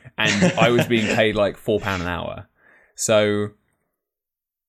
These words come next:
Speaker 1: it, I completely understand where you're coming from here, is in
Speaker 2: Mm.
Speaker 1: terms of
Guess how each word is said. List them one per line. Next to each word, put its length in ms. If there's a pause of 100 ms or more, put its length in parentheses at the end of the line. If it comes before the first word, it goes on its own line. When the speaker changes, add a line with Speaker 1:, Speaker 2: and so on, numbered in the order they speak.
(160)
Speaker 1:
it, 400
I 80
completely 260
understand 300
where 60
you're 100
coming 240
from 200
here, 220
is 160
in 200
Speaker 2:
Mm. 60
Speaker 1:
terms 360
of 280